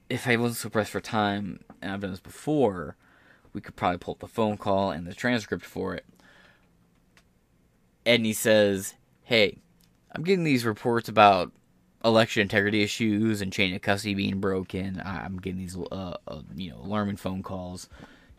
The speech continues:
Can you look into that? What's going on with that? Because if there is election fraud, you know, from what I'm looking at,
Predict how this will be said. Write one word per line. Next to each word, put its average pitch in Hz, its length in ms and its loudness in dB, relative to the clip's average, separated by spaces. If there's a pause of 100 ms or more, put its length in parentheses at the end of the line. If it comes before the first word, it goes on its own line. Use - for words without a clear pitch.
(100)
Can 151 60 0
you 160 60 4
look 160 100 4
into 160 160 4
that? 160 180 8
What's 127 140 -8
going 135 180 4
on 120 120 6
with 104 100 -4
that? 90 160 -6
Because 101 360 0
if 104 720 -6
there 123 200 6
is 135 100 6
election 123 320 4
fraud, 101 260 0
you 98 80 -4
know, 95 340 -8 (120)
from 113 160 -2
what 117 120 4
I'm 113 80 2
looking 123 220 0
at, 98 240 -2